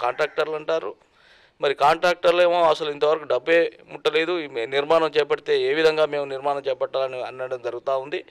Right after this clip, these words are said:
అసలు ఎమ్మెల్యే దీని మీద దృష్టి పెట్టి వెంటనే ఎమ్మెల్యే క్యాంప్ ఆఫీసు నిర్మాణాన్ని పూర్తిగా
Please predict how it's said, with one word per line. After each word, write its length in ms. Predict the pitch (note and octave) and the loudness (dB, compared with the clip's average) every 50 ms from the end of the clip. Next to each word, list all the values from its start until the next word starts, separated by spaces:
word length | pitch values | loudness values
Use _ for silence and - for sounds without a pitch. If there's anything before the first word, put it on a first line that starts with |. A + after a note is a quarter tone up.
| - _ _ - - - - _ - | -20 _ _ -20 -20 -20 -20 _ -12
అసలు 160 | - - D#3+ | -4 0 0
ఎమ్మెల్యే 360 | C3+ C#3+ E3+ F#3 G3 G3 F#3+ F#3 | 0 2 2 2 2 4 2 2
దీని 240 | D#3+ E3 E3+ F#3 | 0 0 -2 0
మీద 160 | F3+ F3+ F3+ E3+ | 0 0 0 0
దృష్టి 340 | C3 C#3+ C#3+ - - F3 | 0 -2 -6 -6 -4 -2
పెట్టి 360 | D#3 E3 D#3+ D#3+ - G#3 - - _ _ _ _ _ _ _ _ _ _ | -2 -2 -2 -2 -4 -8 -8 -10 _ _ _ _ _ _ _ _ _ _
వెంటనే 560 | - C3+ D3 D#3+ E3 F#3+ F3+ F#3+ F3+ F#3 F#3+ - _ _ _ _ _ _ _ _ _ _ _ _ _ _ | 2 2 2 4 2 2 4 4 2 2 0 -4 _ _ _ _ _ _ _ _ _ _ _ _ _ _
ఎమ్మెల్యే 400 | D3 C#3+ D3 F3+ G3 G3+ F#3+ F#3+ | -4 -2 0 2 4 4 4 4
క్యాంప్ 320 | F3+ F#3+ F3+ F3 F3 E3+ F3 | 4 4 2 2 2 2 2
ఆఫీసు 340 | E3+ E3 E3 E3 D#3+ E3 E3+ | 2 2 0 -2 -6 -6 -4
నిర్మాణాన్ని 560 | D3+ D3 C#3+ D3+ D#3 D#3 D3+ D3 D3+ D#3+ E3+ | -4 -4 -4 -2 0 -2 0 -2 -2 -6 -8
పూర్తిగా 680 | - - D3 D#3 D#3+ - _ - E3 D#3 D3+ D#3 D#3 | -8 -4 -4 -2 -2 -4 _ -6 -2 0 2 4 2